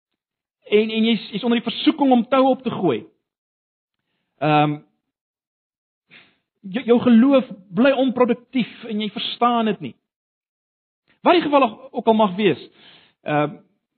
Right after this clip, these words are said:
miskien is jy maar net in die, in daai jare, in die, in die sogenaamde middeljare en, eh, ewe skielik kom jy agter, jou lewe het nie uitgewerk soos jy gedink het dit gaan uitwerk nie. Ehm,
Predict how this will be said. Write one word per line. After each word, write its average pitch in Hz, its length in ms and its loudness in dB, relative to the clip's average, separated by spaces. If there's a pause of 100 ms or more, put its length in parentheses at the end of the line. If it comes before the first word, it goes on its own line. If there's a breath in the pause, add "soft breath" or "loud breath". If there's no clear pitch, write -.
miskien 233 240 -2
is 196 80 -2
jy 214 80 0
maar 220 120 2
net 220 160 0
in 208 80 2
die, 196 120 0 (680)
in 185 80 0
daai 202 240 4
jare, 202 480 4
in 180 80 -2
die, 170 160 -4
in 175 100 -4
die 156 180 -8
sogenaamde 190 360 -2
middeljare 196 720 2 (600 soft breath)
en, 160 200 0
eh, 156 200 -2 (300)
ewe 226 160 0
skielik 214 240 0
kom 214 140 2
jy 214 80 0
agter, 202 400 0 (340)
jou 190 160 -2
lewe 202 220 2
het 202 80 -2
nie 202 80 -2
uitgewerk 190 800 0
soos 180 140 -8
jy 180 140 0
gedink 202 260 -2
het 202 120 2
dit 202 80 -10
gaan 190 120 -8
uitwerk 190 520 -4
nie. 185 320 -4 (840)
Ehm, 127 380 -6